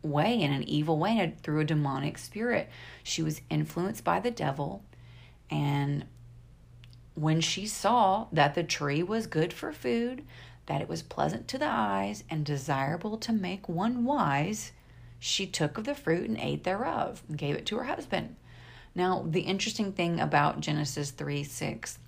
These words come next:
is that desirable to make one wise, you have to look at the Hebrew in a lot of Old Testament, the language it's written in,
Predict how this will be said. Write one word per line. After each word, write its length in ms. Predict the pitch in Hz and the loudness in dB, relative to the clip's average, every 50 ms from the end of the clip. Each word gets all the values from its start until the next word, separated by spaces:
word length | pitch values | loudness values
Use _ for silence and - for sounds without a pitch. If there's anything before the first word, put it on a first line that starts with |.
| - - - - - - - - - - - - - | -20 -20 -20 -20 -20 -20 -20 -20 -20 -20 -12 -4 -2
is 140 | 165 151 143 | -2 0 2
that 280 | - 147 151 - - - - - - - - - - - - - - - | 4 4 4 2 0 -10 -18 -20 -18 -18 -18 -18 -20 -20 -20 -20 -16 -8
desirable 580 | - - 156 147 156 151 156 165 170 165 170 170 | -4 0 2 4 6 8 8 8 6 6 4 0
to 120 | 165 - 156 | 0 0 0
make 240 | 147 147 147 147 - | 0 0 0 0 0
one 280 | 147 147 147 143 139 | 0 0 2 0 0
wise, 580 | 135 139 139 139 139 147 160 185 202 208 202 - - - - - - - - - | 0 0 0 0 2 0 0 0 -2 -6 -8 -10 -14 -16 -18 -18 -18 -18 -8 -2
you 80 | - 160 | 0 2
have 220 | 156 - 165 165 | 4 4 4 4
to 60 | - | 4
look 180 | 190 190 185 - | 0 0 0 -2
at 100 | 165 - | -2 -2
the 80 | 165 156 | -2 -2
Hebrew 580 | 147 - 160 139 135 131 - 151 151 160 170 | -2 0 -2 -2 -2 0 2 2 2 4 2
in 140 | - 156 156 | 2 2 0
a 80 | 143 143 | 0 2
lot 200 | 143 139 143 147 | 2 2 2 2
of 140 | 143 143 - - | 0 -2 -2 -4
Old 180 | 143 139 135 | -4 -4 -4
Testament, 640 | - 147 143 139 - - - 165 180 185 190 - - - - - - | -2 -2 -2 -2 -2 -4 -4 -2 0 0 -2 -2 -6 -12 -20 -12 -4
the 260 | - 147 147 143 147 - | -2 0 0 0 0 0
language 360 | 151 147 147 151 156 151 151 | 2 2 4 4 2 2 0
it's 160 | 139 - - | -2 -2 0
written 280 | 139 135 - - 160 180 | -2 0 0 2 2 2
in, 300 | 202 220 220 233 233 | 4 6 6 4 4